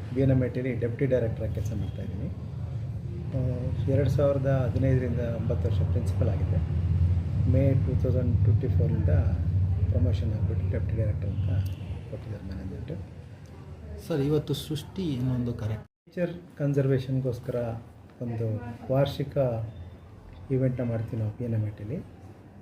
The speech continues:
Speaker 1: ಎರಡು ಸಾವಿರದ ಹದಿಮೂರರಲ್ಲಿ ಇದನ್ನು ಪ್ರಾರಂಭ ಮಾಡಿದ್ವಿ. ಆಗ ಗವರ್ನರ್ ಆಗಿದ್ದಂಥ ವಾಜುಭಾಯಿ ಅವರು ಅದನ್ನು ಉದ್ಘಾಟನೆ ಮಾಡಿದ್ರು. ಇವಾಗ ಒಂದು ವಾರ ಕಾಲ ಮಾಡಿದ್ವಿ. ಅದನ್ನು ಪ್ರತಿ ವರ್ಷ ಮತ್ತೆ ಕಂಟಿನ್ಯೂ ಮಾಡ್ಕೊಂಡು ಬಂದಿದ್ದಾರೆ ನಮ್ಮ ಮ್ಯಾನೇಜ್ಮೆಂಟು.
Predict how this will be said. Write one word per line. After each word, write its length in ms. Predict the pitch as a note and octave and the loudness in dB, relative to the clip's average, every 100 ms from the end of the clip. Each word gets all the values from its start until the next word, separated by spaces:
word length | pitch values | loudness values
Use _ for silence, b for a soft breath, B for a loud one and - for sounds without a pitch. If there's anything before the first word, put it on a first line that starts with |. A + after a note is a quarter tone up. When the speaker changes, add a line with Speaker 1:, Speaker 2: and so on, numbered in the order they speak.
| - - - - | -20 -20 -8 4
Speaker 1:
ಎರಡು 220 | D#3 D#3 | 4 4
ಸಾವಿರದ 320 | F3+ F3 D#3+ | 2 2 4
ಹದಿಮೂರರಲ್ಲಿ 680 | C#3+ C#3 E3+ F#3+ F#3 F3 D3 | 4 4 2 2 0 0 0
ಇದನ್ನು 220 | C3 A#2+ | 0 -2
ಪ್ರಾರಂಭ 320 | B2 B2 B2+ | 0 0 0
ಮಾಡಿದ್ವಿ. 500 | A#2+ G#2+ F#2+ G#2 F3 - D3+ | 0 -2 -2 -6 -8 -8 -6
ಆಗ 200 | C3+ C3+ C3+ B2+ B2 - - - - - - - - D3 B2+ | -4 0 0 0 -4 -12 -18 -20 -20 -20 -20 -20 -16 -10 0
ಗವರ್ನರ್ 300 | C#3+ C#3 C3+ | 2 4 4
ಆಗಿದ್ದಂಥ 460 | C3 B2 B2+ A#2 | 4 0 -4 -4
ವಾಜುಭಾಯಿ 1400 | A#2 A2+ A#2+ B2+ B2+ A#2+ A#2 A2+ A2+ A2+ - - B2 A#2+ | -2 0 0 -2 -2 -2 -2 -4 -4 -8 -12 -8 -4 0
ಅವರು 300 | A#2 A2+ A#2 G#2+ D2+ - - - - - | 0 0 -4 -6 -10 -14 -20 -20 -20 -10
ಅದನ್ನು 460 | B2+ A#2+ A#2+ A2+ G#2+ | -6 -4 -2 -2 -2
ಉದ್ಘಾಟನೆ 400 | A2 C#3 C3 B2+ | -2 -2 -2 0
ಮಾಡಿದ್ರು. 680 | A2+ G#2 - C#3+ B3 - | 0 -2 -4 -6 -6 -4
ಇವಾಗ 180 | D3+ D3+ | -2 2
ಒಂದು 300 | D#3 D3 C#3 | 2 4 4
ವಾರ 200 | C3+ D#3 | 4 4
ಕಾಲ 240 | D3+ D3+ D3 C#3 - - | 2 2 2 0 -6 -8
ಮಾಡಿದ್ವಿ. 500 | B2 A2+ G#2+ A2+ - - - B B - | -4 -4 -4 -6 -8 -14 -20 B B -10
ಅದನ್ನು 380 | D#3 D#3 F3 D3+ | -2 0 2 0
ಪ್ರತಿ 260 | D3+ D3 F#3 | 0 0 2
ವರ್ಷ 300 | F3 - F3 E3+ D#3 C#3 | 2 2 0 0 0 -2
ಮತ್ತೆ 360 | C3+ D3 - D#3 | -2 -4 -2 -2
ಕಂಟಿನ್ಯೂ 380 | C3 C#3 D3 D3 | 0 -2 2 2
ಮಾಡ್ಕೊಂಡು 360 | C3 - A#2+ | 2 0 -2
ಬಂದಿದ್ದಾರೆ 300 | A2+ A#2 A2+ | -2 0 0
ನಮ್ಮ 140 | G#2+ G#2 | -2 -2
ಮ್ಯಾನೇಜ್ಮೆಂಟು. 580 | G#2+ G#2+ G2+ G2+ D#3+ | -4 -4 -6 -8 -10